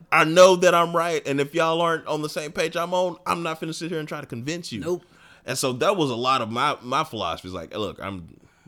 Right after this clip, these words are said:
Speaker 1: you just over here running your mouth and you're going nowhere."
Speaker 2: Going nowhere. I see that. I hear that shit all the time in my job. Speaking of my job, I gotta, I gotta go out of town next week for some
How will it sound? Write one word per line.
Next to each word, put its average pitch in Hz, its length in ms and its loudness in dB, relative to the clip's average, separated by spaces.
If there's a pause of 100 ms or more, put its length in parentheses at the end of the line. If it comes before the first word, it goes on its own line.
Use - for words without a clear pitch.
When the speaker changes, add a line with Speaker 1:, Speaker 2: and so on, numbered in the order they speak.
(320)
Speaker 1:
you 95 240 -10
just 101 180 -6
over 98 160 -6
here 92 80 -6
running 95 220 -6
your 90 100 -10
mouth 92 300 -8
and 87 100 -12
you're 87 120 -10
going 90 260 -10
nowhere." 85 440 -10
Speaker 2:
Going 170 420 -4
nowhere. 254 500 6
I 190 80 2
see 247 220 -4
that. - 120 -4
I 294 80 -4
hear 233 180 0
that 190 140 -2
shit 143 340 -8
all 160 520 -2
the 139 160 -12
time 147 420 -10
in 131 80 -14
my 127 160 -10
job. 131 280 -14 (300)
Speaking 254 280 -8
of 156 60 -6
my 143 140 -12
job, 143 400 -12 (220)
I 175 80 -12
gotta, 139 220 -12 (240)
I - 60 -12
gotta 143 180 -12
go 143 120 -18
out - 100 -14
of - 60 -20
town 143 280 -16
next 127 200 -20
week 147 240 -20
for 139 140 -20
some 139 320 -18